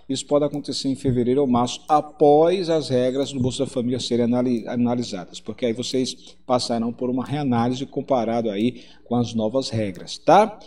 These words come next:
Olha, aqui é o site oficial do governo, na Agência Brasil, que diz o seguinte: "Governo criará programa para atender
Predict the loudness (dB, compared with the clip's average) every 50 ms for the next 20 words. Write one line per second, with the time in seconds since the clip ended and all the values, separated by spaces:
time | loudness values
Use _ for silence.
0 | -20 -20 -20 -20 -20 -20 -20 -18 0 6 8 8 10 8 6 6 4 4 4 4
1 | 6 4 4 4 4 4 4 4 4 4 2 2 2 0 0 2 2 6 6 8
2 | 8 8 8 6 4 4 6 6 6 6 6 4 4 4 4 0 -2 -6 -12 -18
3 | -6 0 4 4 6 6 4 2 2 2 2 4 4 4 4 4 4 2 0 0
4 | 0 0 4 4 4 4 4 2 0 -4 -6 -12 -20 -20 -20 -20 -20 -20 -20 -20
5 | -20 -20 -20 -20 -20 -20 -20 -12 -8 -6 -4 -2 0 0 2 4 4 4 4 2
6 | -2 -10 -12 -16 -20 -20 -20 -20 -20 -12 -2 2 2 4 6 8 8 10 8 8
7 | 6 2 0 -4 -8 -16 -20 -2 4 6 8 8 8 8 8 8 6 4 4 4
8 | 4 4 6 6 6 6 4 4 2 2 4 4 4 4 4 4 4 4 4 4
9 | 4 4 4 2 2 -2